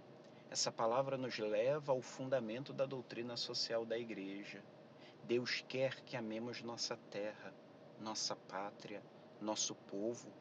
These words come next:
e respeitemos nossas autoridades. O quarto mandamento nos leva a reconhecer que toda autoridade legítima vem de Deus e é manifestação da sua autoridade. Por isso,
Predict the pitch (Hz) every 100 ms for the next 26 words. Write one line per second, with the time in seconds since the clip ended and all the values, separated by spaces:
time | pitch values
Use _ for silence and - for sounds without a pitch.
0 | - - - - 110 104 104 - 101 -
1 | 156 196 131 95 92 95 92 90 - 92
2 | 92 90 92 95 87 - - - - -
3 | - - 120 143 139 139 139 131 120 127
4 | 151 135 135 117 104 120 131 123 113 -
5 | 117 107 - 131 - 127 139 143 139 127
6 | 120 117 110 120 120 113 107 101 104 117
7 | - 143 135 117 127 139 127 98 117 120
8 | - - - - - - 107 113 208 165
9 | 110 - 104 - 101 - 101 101 101 -
10 | - 139 165 120 92 87 - - 95 98
11 | 95 110 - - - - - - - -
12 | - 101 92 123 - -